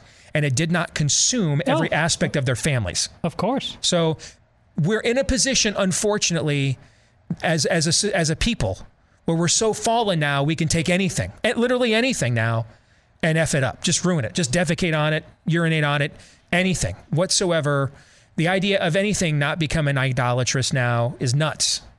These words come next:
Speaker 1: right?
Speaker 2: Agreed.
Speaker 1: I mean, we take theology. I, I know people who, like, their avatars are John Calvin on their Facebook pages.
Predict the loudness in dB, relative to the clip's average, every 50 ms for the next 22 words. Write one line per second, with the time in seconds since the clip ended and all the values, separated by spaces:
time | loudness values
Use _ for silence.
0 | _ _ _ -2 -2 -2 -2 -4 -10 -14 -6 -6 -4 -2 0 0 0 -2 -4 -6
1 | -6 -4 -2 0 0 0 0 -2 -4 -8 -16 -20 _ _ _ _ _ _ _ _
2 | _ _ _ _ _ _ _ _ _ _ _ _ -20 -14 -6 -2 0 0 0 0
3 | 0 -2 -2 0 0 0 0 0 0 0 0 0 0 0 -2 -4 -4 -8 -12 -16
4 | _ _ _ _ _ _ -4 -4 -4 -4 -6 -12 -14 -14 -20 -12 -6 -2 0 0
5 | 0 0 0 0 -2 -2 0 0 0 0 2 2 0 0 -2 0 0 0 0 0
6 | 0 -2 -2 -2 0 0 0 -2 -2 0 0 0 0 0 0 0 0 0 0 0
7 | 0 0 0 0 0 -2 -2 0 0 0 0 0 -2 -4 -4 -2 -2 0 0 0
8 | 0 0 0 0 0 0 -2 -2 -2 -2 -2 0 -2 -2 -2 -2 -2 -4 -4